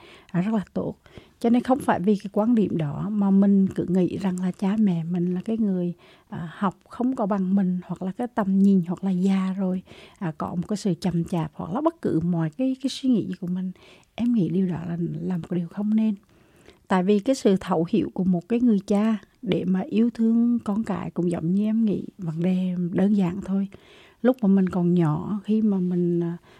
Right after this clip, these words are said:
bị sốt á, hoặc là bị bệnh là thường thường là trẻ con là thường thường bị những cái vấn đề. Người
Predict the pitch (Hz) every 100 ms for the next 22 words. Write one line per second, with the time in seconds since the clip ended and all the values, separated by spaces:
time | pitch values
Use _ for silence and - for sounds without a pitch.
0 | - 175 156 - - - 233 240 - _
1 | _ 202 190 190 175 180 160 165 160 180
2 | 196 180 190 175 180 175 180 _ _ -
3 | 170 202 165 170 190 170 175 175 175 175
4 | 170 160 170 180 170 175 170 180 165 _
5 | - - - _ 196